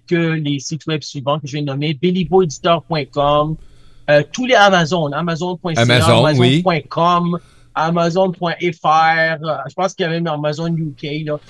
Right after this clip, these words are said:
Speaker 1: En tout cas, ils sont
Speaker 2: Oui.
Speaker 1: tous dans tous les Amazon. <laughs> Renaud Bré, Archambault,
Speaker 2: Archambault.
Speaker 1: n'importe quel site web québécois, même de France, il y a des, sur les sites web de, de la France aussi, là.
Speaker 2: Ben oui.
Speaker 1: Il est sur n'importe quel site web qu'on peut trouver sur Internet. Donc, on peut se
Speaker 2: Parfait.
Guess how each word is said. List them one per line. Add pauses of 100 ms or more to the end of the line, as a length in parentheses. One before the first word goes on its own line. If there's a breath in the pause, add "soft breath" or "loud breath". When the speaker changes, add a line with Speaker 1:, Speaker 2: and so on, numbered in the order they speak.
(140 soft breath)
Speaker 1:
En
tout
cas,
ils
sont
Speaker 2:
Oui.
Speaker 1:
tous
dans
tous
les
Amazon. (140)
<laughs>
Renaud
Bré,
Archambault,
Speaker 2:
Archambault.
Speaker 1:
n'importe
quel
site
web (100)
québécois, (260)
même
de
France,
il
y
a
des,
sur
les
sites
web
de, (120)
de
la
France
aussi,
là.
Speaker 2:
Ben
oui.
Speaker 1:
Il
est
sur
n'importe (100)
quel
site
web
qu'on
peut
trouver
sur
Internet. (540)
Donc,
on
peut
se
Speaker 2:
Parfait.